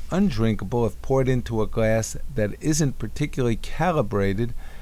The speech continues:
to flatter that particular wine or grape. A snob must invest in different glasses for white wine and red wine, Burgundy and Bordeaux, and perhaps even separate glasses for individual grapes too.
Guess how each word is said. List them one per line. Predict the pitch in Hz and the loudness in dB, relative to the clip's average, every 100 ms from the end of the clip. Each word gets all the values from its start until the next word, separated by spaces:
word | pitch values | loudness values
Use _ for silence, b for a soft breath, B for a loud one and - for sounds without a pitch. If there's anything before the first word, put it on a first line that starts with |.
| B B | B B
to | 117 | 0
flatter | - - 135 139 113 | 0 4 6 6 6
that | 107 120 | 4 4
particular | - 117 - 107 113 110 | 2 -2 -2 -2 2 2
wine | 98 98 101 107 | 4 2 2 2
or | 104 | 0
grape. | - 98 101 - - - - B B B B | -2 -4 -4 -6 -6 -6 -6 B B B B
A | 120 | 0
snob | - 175 190 170 | 2 4 6 6
must | 120 117 - | 6 4 2
invest | 117 104 110 - | 0 4 2 2
in | 107 | 0
different | 98 123 - 165 - | 2 2 2 -2 2
glasses | 110 113 - 120 - | 2 2 2 -2 -2
for | 101 | -2
white | 90 101 117 123 | 0 2 2 2
wine | 117 120 120 | 0 2 2
and | 113 101 | 2 2
red | 98 98 | 2 2
wine, | 92 82 - 107 - B B - | 0 -2 -4 -8 -6 B B 0
Burgundy | 107 110 120 120 131 | 4 4 4 4 4
and | 127 113 | 2 2
Bordeaux, | 117 101 104 95 104 - - | 2 2 2 2 0 -2 -4
and | - 120 | -6 -4
perhaps | 117 113 151 - 139 | 0 2 2 2 0
even | 117 110 | 0 0
separate | 95 - 175 185 117 | 0 2 4 4 2
glasses | - 104 104 - 123 | 2 2 2 0 -2
for | - 107 | -2 2
individual | 110 117 113 120 120 117 | 2 2 0 0 2 0
grapes | 101 107 107 - - | 2 2 4 2 -2
too. | - 101 82 | 0 0 0